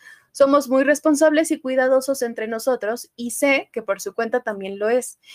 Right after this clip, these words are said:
Y aunque por el momento no se relaciona sexualmente con nadie más, aún así ese pensamiento me llega. Tampoco sé si sea correcto limitar a tu vínculo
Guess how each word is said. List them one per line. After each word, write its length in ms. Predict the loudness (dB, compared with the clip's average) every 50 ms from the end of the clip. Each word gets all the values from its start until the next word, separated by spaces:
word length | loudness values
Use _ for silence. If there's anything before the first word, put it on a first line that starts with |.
| -20 -14 -4 0
Y 60 | 0
aunque 220 | 0 2 0 -4
por 160 | -2 0 0
el 80 | 0 0
momento 400 | 0 0 2 0 0 2 0 0
no 120 | 0 0
se 120 | -2 -2 0
relaciona 560 | 0 2 4 2 2 4 2 2 2 0 -2
sexualmente 580 | -4 -8 -6 -2 -2 -2 0 -2 -4 -4 -6 -6
con 200 | -6 -8 -8 -8
nadie 260 | -6 -4 0 2 4
más, 320 | 4 4 4 2 -2 -8 -14 -20 -20 -20 _ -2
aún 300 | 2 2 2 4 4 2
así 440 | 2 0 0 -2 0 0 -2 -2 -4
ese 240 | -6 -6 -4 -4 -4
pensamiento 560 | -4 -6 -6 -6 -8 -8 -8 -8 -8 -6 -6
me 140 | -6 -2 0
llega. 340 | 2 2 2 2 -2 -6 _ _ _ -20 -20 -20 -20 -6 _
Tampoco 420 | 2 2 4 4 2 2 2 0
sé 160 | 2 4 4 6
si 120 | 6 6
sea 180 | 6 6 4 4
correcto 480 | 4 4 4 4 4 2 2 0 -2
limitar 480 | -2 -2 -2 -6 -4 0 2 4 4 4
a 120 | 4 2 0
tu 120 | -2 0
vínculo 640 | 2 0 0 0 -2 -4 -4 -2 -2 -2 -4 -4